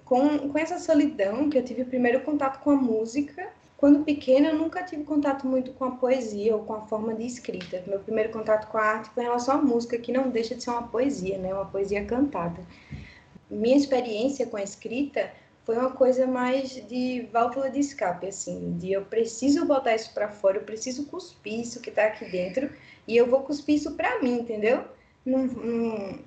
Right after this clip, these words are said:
não vou cuspir pra que seja entendido por outra pessoa, porque é uma coisa muito subjetiva, né? Como eu tinha falado também, que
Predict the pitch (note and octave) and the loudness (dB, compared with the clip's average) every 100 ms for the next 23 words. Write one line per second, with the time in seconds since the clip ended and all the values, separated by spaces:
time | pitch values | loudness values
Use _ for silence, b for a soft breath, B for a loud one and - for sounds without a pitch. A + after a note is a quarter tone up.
0 | - - G#3 A3 C4 D4 - D4 - - | -20 -14 -8 2 4 4 2 -4 -4 -8
1 | A3+ A3 G#3+ - G#3 G3 G3 G3 A3+ - | -6 -6 -8 -8 -2 2 2 -2 -8 2
2 | A#3 A#3+ B3 C4+ C4 G#3+ A#3 C#4 - A#3+ | 4 4 2 2 2 -2 -4 -4 0 0
3 | A3+ B3 D4 - - F#3+ F#3 F3 B B | 0 -2 -4 -4 -4 -2 -2 -4 B B
4 | - D4 F4+ F4 F4 E4+ E4+ E4 - D4 | -2 0 2 -2 -4 -4 -4 -6 -8 -6
5 | D#4+ F#4 F#4 A#3 G#3+ G3+ G3+ B3 C#4+ B | -4 -4 -4 -4 -4 -2 -2 -2 -4 B
6 | B _ A#3+ B3 B3 B3+ A#3+ A#3 G#3+ G#3 | B _ 2 4 4 2 0 4 4 4
7 | G#3+ A3 G#3 F#3+ A3 C4 - B B _ | 0 -4 -4 -4 -2 -4 -6 B B _
8 | _ - B3+ C4+ B3 | _ -2 0 0 -2